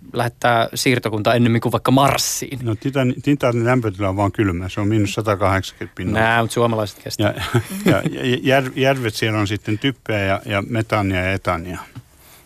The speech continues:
Speaker 2: Aallot on muutaman sentin korkuisia, siellä on isoja meriä.
Speaker 1: Miltäköhän siellä haisee?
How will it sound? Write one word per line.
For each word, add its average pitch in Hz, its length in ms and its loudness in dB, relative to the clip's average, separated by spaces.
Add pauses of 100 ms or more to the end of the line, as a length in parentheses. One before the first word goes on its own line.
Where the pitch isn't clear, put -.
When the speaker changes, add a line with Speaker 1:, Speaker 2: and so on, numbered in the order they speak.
(160)
Speaker 2:
Aallot 104 420 2
on 95 80 0
muutaman 98 400 0
sentin 92 320 -2
korkuisia, 90 480 -4
siellä 120 240 0
on 107 60 4
isoja 104 280 2
meriä. 87 440 -4
Speaker 1:
Miltäköhän 139 360 2
siellä 104 160 0
haisee? 107 440 0